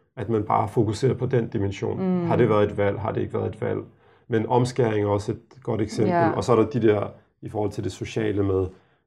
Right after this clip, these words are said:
Speaker 1: alkohol og ting og
Speaker 2: Fester
Speaker 1: sager,
Speaker 2: og sådan noget.
Speaker 1: kærester og så
Speaker 2: Ja.
Speaker 1: videre.
Speaker 2: Mm.
Speaker 1: Og, og der synes jeg netop,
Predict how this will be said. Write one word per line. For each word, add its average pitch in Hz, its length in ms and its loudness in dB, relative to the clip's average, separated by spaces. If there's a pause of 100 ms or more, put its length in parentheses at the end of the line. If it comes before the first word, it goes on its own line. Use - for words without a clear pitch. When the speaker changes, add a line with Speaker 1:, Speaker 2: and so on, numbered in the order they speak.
(280)
Speaker 1:
alkohol 98 720 0
og 98 240 -2
ting 175 120 0
og - 60 2
Speaker 2:
Fester 113 120 -2
Speaker 1:
sager, 170 420 4
Speaker 2:
og 175 80 -2
sådan 110 120 0
noget. 95 80 2
Speaker 1:
kærester 107 220 -2
og 113 180 0
så 220 100 4
Speaker 2:
Ja. 208 80 6
Speaker 1:
videre. 202 220 2 (420)
Speaker 2:
Mm. 196 160 0
Speaker 1:
Og, 107 100 2 (640)
og 107 500 2 (760)
der 143 80 2
synes 170 320 4
jeg 156 80 6
netop, 127 240 6